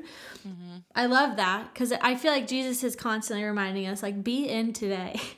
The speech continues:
Speaker 2: <laughs> be in this moment, be with me here," 'cause that, like, God is providing,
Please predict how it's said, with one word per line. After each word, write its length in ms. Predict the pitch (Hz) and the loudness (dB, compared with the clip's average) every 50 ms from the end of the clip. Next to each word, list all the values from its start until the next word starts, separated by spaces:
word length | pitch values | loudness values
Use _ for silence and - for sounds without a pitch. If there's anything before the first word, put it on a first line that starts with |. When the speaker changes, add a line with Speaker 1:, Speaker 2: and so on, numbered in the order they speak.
| - - | -14 -16
Speaker 2:
<laughs> 260 | - - - - - | -14 -14 -16 -4 0
be 160 | 254 262 269 | 2 4 4
in 160 | 277 262 233 214 | 4 4 2 2
this 240 | 220 240 240 - 220 | 0 0 0 0 0
moment, 420 | 202 202 190 190 196 185 180 180 | 0 0 0 0 0 -2 -2 -2
be 160 | - 208 208 | -2 -2 0
with 220 | 208 208 208 208 - | 0 0 -2 -2 -2
me 160 | 196 196 190 | -2 -2 -2
here," 260 | 196 202 196 190 185 | -2 -2 -2 -2 -2
'cause 320 | 185 - 220 202 190 - - | -2 -2 -4 -4 -4 -4 -2
that, 340 | - 208 214 247 - 247 - | 2 2 4 4 2 0 -2
like, 320 | 208 202 190 - - - | -4 -4 -6 -8 -8 -2
God 220 | - 208 214 208 | 0 0 0 0
is 140 | 214 208 202 | -2 -4 -6
providing, 800 | - - 196 190 190 190 185 190 190 190 185 180 180 185 190 202 | -6 -6 -4 -2 -2 -2 -2 -2 -2 -2 -2 -2 -2 -4 -6 -8